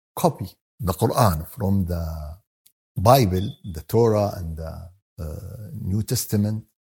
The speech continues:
he couldn't challenge the humanity to brought something, uh, like it.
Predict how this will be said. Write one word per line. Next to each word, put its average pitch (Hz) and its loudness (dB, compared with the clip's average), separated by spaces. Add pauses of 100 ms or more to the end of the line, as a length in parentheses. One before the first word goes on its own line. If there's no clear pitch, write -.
(160)
he 151 4
couldn't 117 2 (460)
challenge 151 6
the 107 2
humanity 117 2 (240)
to - 4
brought 120 8
something, 165 6 (380)
uh, - 0
like 135 6
it. - 2